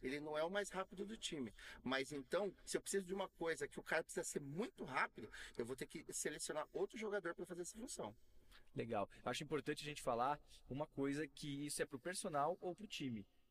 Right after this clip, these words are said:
Speaker 2: Avaliar seus atletas antes. Acabamos de falar isso. As pessoas nem sabem. "Por que você tá treinando isso?" "Ah, porque o coach mandou." "Mas ele, ele te avaliou? Ele sabe que é isso?" "Ah, nu-, nunca fez."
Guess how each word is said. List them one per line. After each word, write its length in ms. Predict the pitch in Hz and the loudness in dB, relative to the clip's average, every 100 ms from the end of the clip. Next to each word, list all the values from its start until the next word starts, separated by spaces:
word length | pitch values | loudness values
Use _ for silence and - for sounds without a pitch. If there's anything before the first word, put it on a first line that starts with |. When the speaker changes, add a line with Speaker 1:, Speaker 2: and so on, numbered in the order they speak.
| - _ | -20 _
Speaker 2:
Avaliar 720 | 139 127 135 185 214 165 160 | 4 4 4 4 4 4 4
seus 160 | - 185 | 2 0
atletas 420 | 185 175 170 190 | 0 0 0 0
antes. 260 | 180 196 - | 0 0 -2
Acabamos 280 | - 135 180 | -4 -4 -4
de 40 | |
falar 160 | 196 185 | 2 4
isso. 160 | 185 175 | 4 -2
As 60 | |
pessoas 280 | - - 208 | -2 0 2
nem 100 | 240 | 4
sabem. 480 | - 226 220 190 143 - - | 6 8 6 4 -4 -10 -6
"Por 80 | 247 | -2
que 80 | |
você 60 | 311 | 2
tá 80 | 285 | 2
treinando 300 | 240 226 214 | 4 4 4
isso?" 220 | 190 - | 4 2
"Ah, 120 | - | 2
porque 160 | 233 190 | 2 0
o 20 | |
coach 180 | 180 185 | -2 0
mandou." 160 | 214 196 | 2 2
"Mas 220 | 151 - - | 0 -4 -4
ele, 160 | 165 - | -4 -2
ele 120 | 185 | -2
te 80 | - | 0
avaliou? 340 | 175 135 131 214 | 4 4 6 6
Ele 80 | |
sabe 260 | 165 165 220 | 6 2 2
que 80 | 220 | 0
é 40 | |
isso?" 160 | 165 - - | -2 -4 -2
"Ah, 220 | 220 226 | 2 2
nu-, 200 | 214 226 202 | 2 -2 0
nunca 240 | 202 233 | 0 0
fez." 320 | - 139 - | 2 0 -2